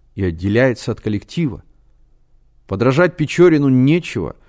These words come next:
Печорин — продукт разложения дворянского общества, это все знают. Юра должен извиниться перед тётей Брошей,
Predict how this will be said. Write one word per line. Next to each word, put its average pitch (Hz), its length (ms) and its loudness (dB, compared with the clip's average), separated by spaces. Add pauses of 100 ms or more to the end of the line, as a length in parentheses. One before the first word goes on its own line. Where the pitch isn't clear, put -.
(280)
Печорин — 135 440 2
продукт 127 480 2
разложения 123 760 2
дворянского 117 600 0
общества, 135 560 -4
это 85 160 -2
все 117 240 -4
знают. 139 420 -4 (800)
Юра 139 320 2
должен 156 360 2
извиниться 151 680 0
перед 104 320 -2
тётей 110 240 0
Брошей, 120 580 0